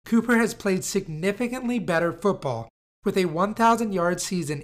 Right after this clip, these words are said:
each year that he has been on the team. This season, Cooper had a career-high ninety-two receptions,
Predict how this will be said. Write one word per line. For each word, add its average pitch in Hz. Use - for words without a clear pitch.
each 214
year 139
that 143
he 151
has 135
been 151
on 113
the 120
team. 160
This 240
season, 208
Cooper 220
had 190
a 175
career-high 170
ninety-two 180
receptions, 196